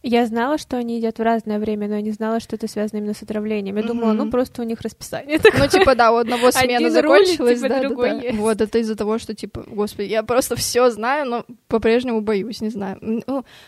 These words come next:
Speaker 2: логично же, что пилоты заинтересованы в том, чтобы, если
Speaker 1: Ну
Speaker 2: что,
Speaker 1: да.
Speaker 2: они как бы спасут
Speaker 1: Да.
Speaker 2: самолёт и всё такое.
Speaker 1: Вон как то, та история, когда на кукурузном поле посадили
Speaker 2: Да, с-,
Speaker 1: самолёт.
Speaker 2: фильм же сняли даже
Speaker 1: Да.
Speaker 2: про это. Там просто такая ситуация, ну, кажется, всё уже без-,
Speaker 1: Мгм.
Speaker 2: безвыходно, и вс-, всё равно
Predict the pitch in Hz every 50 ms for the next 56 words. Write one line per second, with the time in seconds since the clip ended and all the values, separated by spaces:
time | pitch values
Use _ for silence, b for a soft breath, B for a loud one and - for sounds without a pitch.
0 | B B _ - 196 233 214 220 262 - - 370 311 294 - - - - - 220
1 | 214 233 262 285 - 269 226 226 208 196 233 220 233 - - 247 240 226 214 214
2 | - - 233 240 - - - 233 208 233 208 214 220 226 247 233 226 240 240 240
3 | 220 226 233 277 - - 214 214 220 233 233 220 - - - 202 196 190 196 196
4 | 190 - _ - - - - 220 226 - - 254 247 220 226 220 214 208 202 220
5 | 220 208 220 202 196 202 220 302 - - 254 - - 220 220 - 233 220 - -
6 | - 233 247 254 262 - - 240 - - _ _ _ _ - 226 220 220 214 214
7 | 226 - 233 220 220 220 - _ - 233 240 240 233 - 233 220 220 214 220 208
8 | 208 214 220 220 233 220 240 233 240 233 226 226 220 214 247 233 226 214 202 -
9 | 220 - - 220 202 233 220 226 226 220 208 202 202 208 214 - - 226 220 220
10 | 214 208 208 233 226 214 247 233 - - 220 208 196 196 196 208 214 208 208 202
11 | 202 214 202 196 - 190 196 - 208 202 202 B B B B - 165 165 - 247
12 | 220 - 220 - 240 240 247 - 233 208 220 226 233 285 302 - - 233 226 226
13 | 214 - - 214 233 226 220 - - - - - 220 208 208 196 196 190 190 196
14 | 226 233 226 226 214 208 208 214 214 208 202 208 214 208 262 320 - - 330 233
15 | 220 214 185 - 208 196 190 - - 220 - - - 220 214 208 202 202 214 240
16 | 247 240 214 202 -